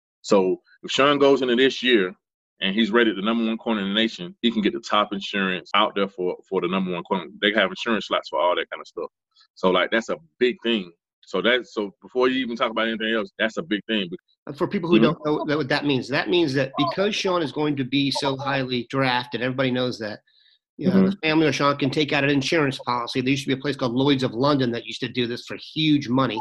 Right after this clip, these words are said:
Speaker 2: So the idea of him coming back, if he does happen to suffer some kind of unfortunate injury, he'll be at least insulated by this insurance policy. And only the
Speaker 1: Yep.
Speaker 2: really elite players who are guaranteed pros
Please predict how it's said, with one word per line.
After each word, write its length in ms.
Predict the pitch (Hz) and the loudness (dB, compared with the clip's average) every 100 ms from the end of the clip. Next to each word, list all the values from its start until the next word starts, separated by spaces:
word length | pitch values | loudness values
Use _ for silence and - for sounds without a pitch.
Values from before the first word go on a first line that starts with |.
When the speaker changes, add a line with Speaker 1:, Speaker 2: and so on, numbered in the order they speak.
| - - | -6 -6
Speaker 2:
So 340 | - 170 156 | 2 4 4
the 160 | 151 165 | 4 2
idea 260 | 160 185 | 2 0
of 60 | 170 | 0
him 160 | 185 | -2
coming 260 | 135 165 151 | -2 -2 0
back, 280 | 147 135 156 | 0 -2 -2
if 120 | 147 | -2
he 120 | 175 | 0
does 260 | 143 151 147 | 2 2 2
happen 400 | 151 143 151 131 | -2 -2 -2 -4
to 80 | 131 | -4
suffer 380 | - 147 143 | -4 -4 -4
some 320 | 131 147 135 131 | -4 -2 -2 -2
kind 260 | 143 131 | -2 -2
of 100 | 120 143 | -4 -6
unfortunate 540 | 135 147 143 139 127 | -6 -2 -2 -2 -4
injury, 480 | - 160 127 117 113 - | -2 -2 -2 -4 -6 -2
he'll 160 | 147 | -2
be 400 | 131 131 127 123 127 | 2 2 2 -2 -4
at 80 | |
least 240 | 131 143 135 | -2 -2 0
insulated 640 | 165 156 147 135 127 123 | -2 -2 -2 0 0 -2
by 160 | 123 120 | -2 -2
this 200 | 110 - | -4 -6
insurance 440 | 143 123 139 117 - | -6 -4 -2 -4 -6
policy. 480 | 107 - - - - | -8 -8 -10 -14 -8
And 100 | - | 2
only 200 | 175 180 | 6 8
the 100 | - | 8
Speaker 1:
Yep. 80 | 151 | 6
Speaker 2:
really 340 | 165 160 165 165 | 4 2 2 2
elite 420 | 143 143 160 - | 2 2 2 0
players 460 | - 156 151 135 123 | -6 0 0 0 -2
who 120 | 135 | -4
are 120 | 120 104 | -4 -2
guaranteed 500 | 143 135 131 131 131 | -2 -2 0 -2 -2
pros 460 | 139 123 117 - | -2 -2 -4 -8